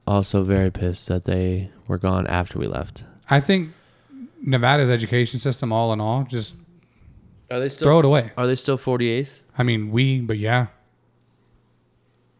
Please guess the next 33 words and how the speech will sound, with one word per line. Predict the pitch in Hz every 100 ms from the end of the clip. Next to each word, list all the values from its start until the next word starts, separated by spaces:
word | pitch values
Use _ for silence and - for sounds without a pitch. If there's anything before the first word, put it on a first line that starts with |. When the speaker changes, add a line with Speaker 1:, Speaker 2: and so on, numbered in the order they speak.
| _ _ _
Speaker 1:
What | 113
do |
you | 107
mean? | 104 110 _ _ _ _ - - -
Speaker 2:
I |
mean, | 127
you're | 127 123 123
still | 107 - 147 120
a |
Nevadan | 110 104 123 110 117
for | - 117 110
right | 104
now. | 107 110 117 - _ _ _ _ - - - _ _ _ _ _
Speaker 1:
Okay. | 104 107 113 - _ _ -
Speaker 2:
You |
know | 120
Speaker 1:
Uh, |
Speaker 2:
what | 117
I'm | 110
saying? | 113 120
So, | -
Speaker 1:
I, | 110
Speaker 2:
yeah, | 107 104
Speaker 1:
I | 107
Speaker 2:
we |
Speaker 1:
don't, | 117 73 120 127 - - 117
no, | 80 55
I | 87
don't | 107 139
have | 95
child | - 92 92
in | 90
school. | 90 - 95 113